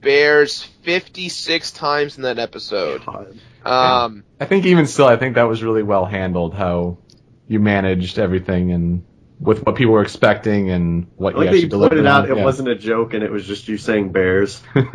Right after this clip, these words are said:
Speaker 1: Yeah, I mean, that's essentially what it got down to, is that it, it started out, it started out with a bunch of bear puns and, um, you know, uh, <laughs> just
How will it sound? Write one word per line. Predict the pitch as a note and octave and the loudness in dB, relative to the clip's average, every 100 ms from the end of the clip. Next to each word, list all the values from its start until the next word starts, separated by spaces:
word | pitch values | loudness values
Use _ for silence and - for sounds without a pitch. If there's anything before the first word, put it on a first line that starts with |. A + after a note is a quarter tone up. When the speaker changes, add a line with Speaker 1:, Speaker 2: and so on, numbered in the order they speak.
| C#3+ - C#3 - - - | 0 0 -6 -8 -10 2
Speaker 1:
Yeah, | A3+ G3 | 4 6
I | F#3 | 2
mean, | G#3+ | 0
that's | G#3+ G#3+ G3+ | -4 -4 -6
essentially | A3+ G#3+ A3 | -8 -6 -6
what | F#3+ | -2
it | |
got | F3 F3 | -2 -2
down | F3+ G#3+ | -2 -4
to, | D#3 C3+ | -8 -10
is | C3 | -4
that | C3+ | -4
it, | C#3+ D3 | -4 -6
it | E3+ E3+ | -8 -4
started | G3 G#3 G3 | 0 0 2
out, | F#3 - D#3+ | 0 0 -6
it | D#3+ | -8
started | A3 A3 G3+ | -4 -2 0
out | G#3 | -2
with | G#3 | -4
a | D3+ | -10
bunch | - E3+ F3+ - - - _ C#3+ - | -8 -6 -6 -10 -16 -20 _ -4 -2
of | C#3+ D3 C#3 C#3 C3 _ _ - | -2 2 2 0 -4 _ _ -4
bear | D#3 F3 | -2 0
puns | F#3+ F#3 F#3+ G3 - - - | -2 -4 -6 -16 -20 -20 -8
and, | C3+ C3 B2+ B2+ _ | -6 -4 -6 -12 _
um, | C3 B2+ B2 A#2+ A2+ - _ _ _ - - - - | -6 -4 -4 -8 -12 -20 _ _ _ -20 -20 -20 -16
you | C#3+ | -6
know, | C#3+ C3 B2+ A#2+ A#2 _ _ _ _ - - | -2 0 0 -4 -8 _ _ _ _ -10 -2
uh, | B2+ A#2+ A2+ G#2 - - - | 0 0 0 -2 -6 -16 -4
<laughs> | - G3 - | 2 2 0
just | E3 D#3 | -6 -6